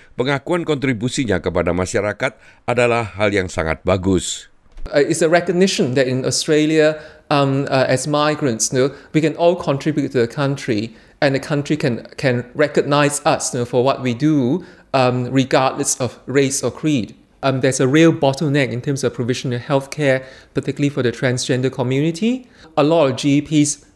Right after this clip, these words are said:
Speaker 2: um, don't feel that they have the experience or expertise to provide that kind of healthcare. The general practitioners who work in the area are still few and far between.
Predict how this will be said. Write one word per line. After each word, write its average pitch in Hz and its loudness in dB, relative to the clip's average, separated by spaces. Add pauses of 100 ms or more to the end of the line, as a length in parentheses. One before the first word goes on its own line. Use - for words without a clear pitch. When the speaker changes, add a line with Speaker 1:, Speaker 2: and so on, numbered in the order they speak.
(180)
Speaker 2:
um, 127 0
don't 143 0
feel 170 2
that 123 -4
they 120 -4
have 123 -4
the 117 -8
experience 131 -2
or 131 -8
expertise 131 -4
to 139 -4
provide 123 -2
that 110 -4
kind 135 -2
of 113 -8
healthcare. 127 0 (240)
The 123 0
general 143 2
practitioners 127 -6
who 120 -8
work 131 0
in 110 -4
the - -6
area 127 2
are 113 -6
still 127 -4
few 135 -2
and 110 -4
far 120 0
between. 117 -2